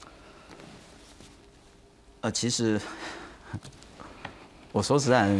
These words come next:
真的是，真的是很感动。呃，特别是很感谢，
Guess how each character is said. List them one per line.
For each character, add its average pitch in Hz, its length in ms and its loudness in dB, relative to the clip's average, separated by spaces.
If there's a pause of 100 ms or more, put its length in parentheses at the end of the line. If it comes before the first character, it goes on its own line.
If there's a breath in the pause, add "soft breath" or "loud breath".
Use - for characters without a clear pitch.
真 120 140 6
的 113 100 6
是， 107 280 2 (440)
真 127 140 6
的 113 80 6
是 110 140 6
很 98 160 6
感 85 180 2
动。 87 100 2 (960 loud breath)
呃， 90 540 2 (380)
特 139 120 6
别 107 120 6
是 110 160 4
很 107 160 4
感 90 200 4
谢， 90 360 4